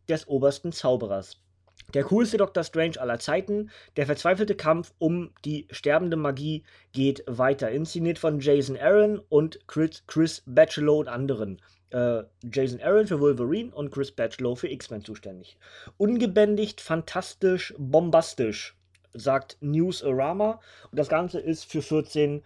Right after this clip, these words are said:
neunundneunzig bei Panini Comics Deutschland erhältlich. Und, ähm, ihr wisst es schon, äh, ich mag diese Doctor Strange-Geschichte sehr.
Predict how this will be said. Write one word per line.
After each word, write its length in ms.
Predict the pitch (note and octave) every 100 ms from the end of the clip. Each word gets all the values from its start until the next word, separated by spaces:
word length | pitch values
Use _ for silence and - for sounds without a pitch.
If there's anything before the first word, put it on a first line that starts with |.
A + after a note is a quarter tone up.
| _ _ _
neunundneunzig 640 | B2+ C3+ C#3 C3 C3 C#3 -
bei 100 | B2
Panini 300 | C3+ C3 B2+
Comics 340 | B2+ B2 -
Deutschland 320 | B2+ A#2 B2
erhältlich. 640 | G#2+ C3+ F3+ G3 G3 - -
Und, 480 | D3+ D3+ D3 C#3+ -
ähm, 460 | C#3 C#3 C3 B2+ - -
ihr 160 | C#3+
wisst 180 | F3 F#3
es 80 | F#3
schon, 400 | - F3+ E3 - _
äh, 320 | D#3 D3 D3
ich 200 | D3+ C3+
mag 400 | C#3 D3+ F3 -
diese 480 | E3 D#3+ E3 D#3+ D3+
Doctor 280 | D#3 - D3+
Strange-Geschichte 720 | - D#3 D3 D3+ D#3 C#3 C#3+
sehr. 380 | B2 D3 G#3